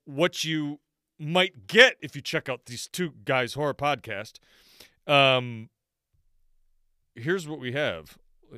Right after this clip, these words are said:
You know, duh, come on, browser, load it. Moving backwards from their episode sixty, Halloween four, Phantasm, Trick or Treat,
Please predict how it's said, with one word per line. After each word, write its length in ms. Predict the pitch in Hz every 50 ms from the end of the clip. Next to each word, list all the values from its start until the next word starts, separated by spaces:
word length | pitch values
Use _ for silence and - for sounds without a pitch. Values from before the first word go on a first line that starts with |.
| - 117
You 220 | 131 131 120 120
know, 360 | 117 113 107 107 107 107 110 - _ _ _ _ _ _ _ _ _ _ _ _ _ _ _ _ _ _ _ _ _ _ _ _ _ _ _ _ _ _ _ _ _ _ _ _ _ _ _ _ _ _ _ _ _ _ _ - 87 80 80
duh, 680 | 85 92 92 92 95 92 92 92 92 92 92 92 92 87 92 _ _ _
come 100 | - 156
on, 120 | 131 98 87
browser, 340 | 90 90 95 98 98 104
load 220 | 104 110 110 101 90
it. 100 | 85 - _ _ _ _ _ _ _ - _ _ _ _ _ _ _ _ _ _ _ _ _ _ _ _ _ _ _ _ _ _ _ _ -
Moving 340 | - 113 139 156 139 127 120
backwards 800 | 107 131 139 156 175 - - 113 101 90 78 80 - - - - _ _ _ _ -
from 260 | - - 143 139 135
their 180 | 139 135 135
episode 460 | 156 147 - 139 - - 135 123 110 98
sixty, 640 | - - - 170 185 - - - - 90 80 - _ _ _ _ _ _
Halloween 500 | - 180 202 202 202 190 180 180 175 170
four, 480 | 131 - - 190 196 208 160 104 - - _ _ _ _ _ _ _ _ _ _ _ _ _ _ _ _ _ _ _ _
Phantasm, 960 | - - - 196 196 202 208 208 - 175 170 143 131 117 - - 101 87 90 - _ _ _ _ _ _ _ _ -
Trick 340 | - - - 214 226 202 -
or 140 | 208 220 202
Treat, 500 | - - - 196 208 214 202 147 117